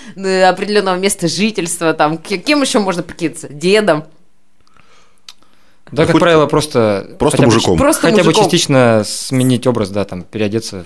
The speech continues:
Speaker 2: в какого-то там работягу,
Speaker 3: А
Speaker 2: там,
Speaker 3: чечи?
Speaker 2: значит, очки, там, для
Speaker 3: Капюшон?
Speaker 2: зрения, типа, еще что-то, да. Маски щас очень актуально, не видно лица.
Speaker 1: О, кстати, да, удобная штука.
Speaker 2: Да.
Speaker 1: Вообще там не узнаешь.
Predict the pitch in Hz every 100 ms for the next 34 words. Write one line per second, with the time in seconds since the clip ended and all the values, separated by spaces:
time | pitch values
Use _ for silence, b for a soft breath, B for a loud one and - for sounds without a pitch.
0 | - 101 - 90 - - 104 - 104 98
1 | 120 127 120 - 92 - - - b b
2 | b b 120 - 143 117 104 104 113 110
3 | 123 113 95 107 101 - 104 101 - 101
4 | 98 - 120 120 - - 104 107 107 98
5 | 110 104 95 98 101 101 101 90 233 269
6 | - - 226 214 160 196 190 180 220 220
7 | 170 170 - 190 - 143 104 98 - 165
8 | 139 147 147 160 156 160 147 135